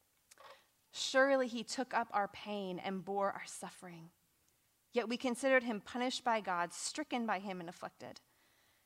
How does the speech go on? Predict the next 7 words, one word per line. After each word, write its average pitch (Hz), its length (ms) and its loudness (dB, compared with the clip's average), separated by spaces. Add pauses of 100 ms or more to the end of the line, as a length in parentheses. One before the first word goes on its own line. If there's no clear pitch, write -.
But 220 100 -6
he 262 80 2
was 208 280 -2
pierced - 520 -6
for 220 120 -6
our 202 120 -4
transgressions. 196 1000 -14